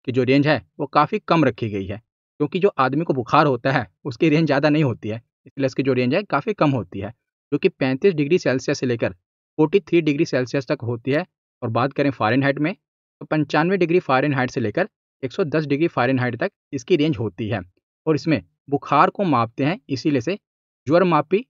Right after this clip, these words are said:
या डॉक्टरी तापमापी कहा जाता है। तो इसमें सैंतीस डिग्री सेल्सियस या अट्ठानवे दशमलव छः डिग्री फारेनहाइट पर लाल निशान बना होता है, लाल निशान बना होता है,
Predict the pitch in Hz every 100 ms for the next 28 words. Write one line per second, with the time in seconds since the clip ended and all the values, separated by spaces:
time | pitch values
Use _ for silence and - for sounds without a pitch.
0 | _ 120 156 233 _ _ _ 127 151 -
1 | 202 226 160 143 143 120 - - 135 107
2 | 87 - 85 - _ _ _ _ 208 -
3 | 127 160 131 - _ _ - 151 151 214
4 | 180 160 185 156 135 - 143 - 131 180
5 | - _ - 139 - 147 180 160 143 156
6 | 165 - 165 151 156 160 131 139 139 123
7 | 123 104 _ _ _ - 135 147 180 185
8 | 151 156 151 170 131 143 131 107 - 113
9 | 98 - _ _ _ 131 139 175 147 151
10 | 160 139 139 120 131